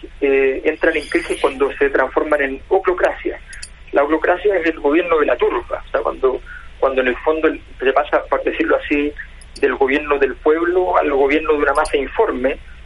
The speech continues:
porque no hay capacidad de articulación de ninguno de los grupos, ni de los grupos dominados, ni de los dominantes, en el fondo. Eh, eso es lo que estamos viviendo, eso lo estamos viviendo no en Chile solamente, o sea, dos mil once y dos mil diecinueve son casi cuarenta países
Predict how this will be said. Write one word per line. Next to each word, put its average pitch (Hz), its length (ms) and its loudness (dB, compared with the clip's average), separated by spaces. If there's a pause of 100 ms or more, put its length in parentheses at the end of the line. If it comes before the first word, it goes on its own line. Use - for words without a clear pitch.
porque 151 280 -2
no 147 80 2
hay 160 100 0
capacidad 147 560 2
de 156 60 2
articulación - 840 -2
de 139 80 2
ninguno 131 320 0
de 160 60 4
los 143 120 2
grupos, - 320 -2
ni 123 60 -2
de 123 60 -2
los 120 80 2
grupos 156 340 0 (480)
dominados, 160 680 2 (140)
ni 165 180 -4
de 165 160 4
los 165 360 0
dominantes, - 640 -2
en - 80 -12
el - 80 -10
fondo. - 240 -14 (680)
Eh, - 200 2
eso 226 180 4
es - 20 4
lo - 60 4
que - 80 0
estamos 208 220 2
viviendo, 139 340 2
eso 127 80 0
lo 127 60 0
estamos 131 260 0
viviendo 139 440 0
no 143 120 0
en 139 100 -10
Chile - 260 2
solamente, - 480 0
o - 40 -16
sea, 69 280 0 (520)
dos 139 160 0
mil 135 160 0
once 202 260 2
y - 20 2
dos 135 100 2
mil 156 140 0
diecinueve 175 720 2 (160)
son 170 140 2 (440)
casi - 300 0
cuarenta - 480 0
países 359 460 -2